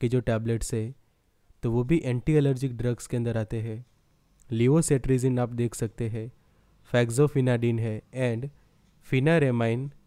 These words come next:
maleate कि जिसका पॉपुलर डोजेस फॉर्म आप देख सकते हैं, मार्केटेड फॉर्मुलेशन Avil कि जिसकी स्ट्रेंथ है ट्वेंटी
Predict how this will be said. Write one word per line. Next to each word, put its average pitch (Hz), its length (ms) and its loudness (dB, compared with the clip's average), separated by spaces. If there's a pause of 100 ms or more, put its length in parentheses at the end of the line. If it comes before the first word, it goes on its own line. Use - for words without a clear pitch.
(180)
maleate 104 580 -2 (720)
कि 139 60 -6
जिसका 147 560 -2 (520)
पॉपुलर 160 440 2
डोजेस 123 460 -2
फॉर्म 123 200 -2
आप 117 80 -4
देख 123 260 -2
सकते 123 340 -6
हैं, 120 200 -8 (120)
मार्केटेड 120 480 -4
फॉर्मुलेशन 117 640 -4 (120)
Avil 127 400 -2 (500)
कि 123 80 -4
जिसकी 123 340 -2
स्ट्रेंथ 120 380 -2
है 131 80 0
ट्वेंटी 139 540 -2